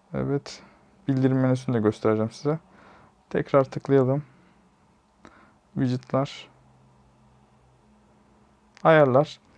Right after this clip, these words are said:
Ayarlara tıkladığımızda saat ekranı ayarları diyor. Burada saat ekranı ayarlarımızı görüyoruz. Elli tane arayüzümüz var şu anda. Bunlar güncellemeyle artacaktır arkadaşlar. Ağ ve bağlantılarda Bluetooth'u görüyoruz.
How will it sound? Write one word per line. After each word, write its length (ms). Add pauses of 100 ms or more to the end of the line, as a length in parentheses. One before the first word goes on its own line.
(260)
Ayarlara 420
tıkladığımızda 540
saat 320
ekranı 280
ayarları 440
diyor. 160 (200)
Burada 180
saat 280
ekranı 300
ayarlarımızı 500
görüyoruz. 540 (2750)
Elli 280
tane 420 (280)
arayüzümüz 520
var 120
şu 160
anda. 320 (520)
Bunlar 220
güncellemeyle 640
artacaktır 420
arkadaşlar. 600 (380)
Ağ 180
ve 120
bağlantılarda 840
Bluetooth'u 440
görüyoruz. 640